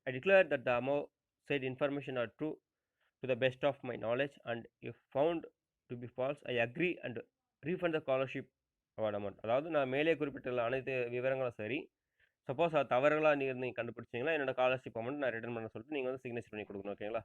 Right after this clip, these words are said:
Certificate from, ச-, ச-, certificate from the head of the institution. அதாவது, ஹெச் ஓ டி கிட்ட, இல்ல, சாரி, பிரின்சிபல் கிட்ட வாங்கணும். அதோட ஃபுல் டீடெயில்ஸ் இங்க கொடுத்துருக்காங்க. நீங்க பாருங்க, யூஸ் பண்ணி, அ, நீங்க. அதுக்கப்புறம் வந்து general instructions to the candidate. Eligible or consent to get the scholarship.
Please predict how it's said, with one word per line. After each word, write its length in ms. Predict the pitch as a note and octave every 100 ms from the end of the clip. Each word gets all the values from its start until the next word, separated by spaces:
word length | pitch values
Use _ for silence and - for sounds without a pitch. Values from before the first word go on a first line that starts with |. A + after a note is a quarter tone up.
| _ _ _ _ _ -
Certificate 440 | C#3+ F3+ F#3 F3 _
from, 220 | C#3+ C#3 - _ _ _ _ _ _ _ _ _ _ -
ச-, 100 | -
ச-, 160 | C3+ C3
certificate 360 | C3+ C#3+ E3 D#3+
from 200 | D3 C#3+
the 60 |
head 180 | C#3 C3+
of 100 | C3+
the 100 | C3+
institution. 340 | C3 G#2+ - -
அதாவது, 320 | A2+ B2 D3
ஹெச் 280 | D#3+ B2+ E3
ஓ 40 |
டி 80 | D3+
கிட்ட, 360 | C#3 A#2+ D3+ - _
இல்ல, 460 | B2+ B2+ B2+ A#2+ A#2
சாரி, 160 | A#2 A2+
பிரின்சிபல் 380 | D3 C#3+ D3 C#3
கிட்ட 100 | B2
வாங்கணும். 380 | A2+ A2 C#3 -
அதோட 300 | A#2+ A#2+ A#2
ஃபுல் 280 | - B2+ A#2+
டீடெயில்ஸ் 120 | A#2+
இங்க 180 | A#2 A2 G2+
கொடுத்துருக்காங்க. 420 | G2+ G#2 G#2 G#2
நீங்க 180 | G#2+ G#2
பாருங்க, 460 | A2 A2+ A2+ C#3+
யூஸ் 140 | C3+ -
பண்ணி, 180 | A2+ G#2 _ A2+
அ, 200 | G#2 G2+
நீங்க. 340 | G#2 A2+ D#3 _ _ _ _ _ _ -
அதுக்கப்புறம் 420 | B2+ C#3+ D#3+ D#3+
வந்து 200 | C#3+ D3
general 260 | D3 E3
instructions 460 | D3+ C#3+ - C3+ B2+
to 40 |
the 60 | B2
candidate. 380 | B2 A#2 A#2 G#2 -
Eligible 440 | B2 C#3 D3+ D#3+
or 180 | D3 C#3 -
consent 380 | B2 - C#3 C3+ C3+
to 80 | -
get 160 | A#2 A#2
the 60 |
scholarship. 400 | A#2 A2+ A#2 -